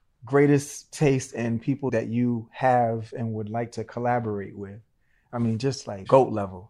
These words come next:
Like, people know who Murakami is. He has a really incredible portfolio. But, like, man, when you gave him that platform to do what you guys did together, like, that changed his life, that changed his career.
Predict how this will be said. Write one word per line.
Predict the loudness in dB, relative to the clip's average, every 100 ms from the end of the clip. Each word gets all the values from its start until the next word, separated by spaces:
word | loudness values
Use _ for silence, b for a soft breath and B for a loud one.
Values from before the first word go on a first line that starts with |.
| 2
Like, | 2 2
people | 2 2 4
know | 4 4 2
who | 0 2 2 0
Murakami | 0 0 0 -2 -2 0 0
is. | 0
He | 0 0
has | -2 -6
a | -12
really | -6 2 2
incredible | 2 0 -2 -2 -2 -4 -8 -6
portfolio. | -4 -2 0 0 2 0 -2 -8 -18 _
But, | -6 -4 -4
like, | -6 -8 -12 _
man, | -6 -2 -2 -2
when | -4 -4
you | -4
gave | 0 2 2
him | 0
that | -2 -4
platform | -4 -4 -4 -6 -4 -4 -6 -12 _
to | -10 -8
do | -4 -2 -2 -4 -10 -16 _
what | -4 -2 0
you | 2
guys | 2 0 0
did | 0 2
together, | 0 0 -2 -4
like, | -8 -12 -2
that | 0 0
changed | -4 -4 -2 -2 -4
his | -4 -2
life, | -2 -2 -2
that | -4
changed | -2 -4 -2
his | -6 -8
career. | -6 -2 -2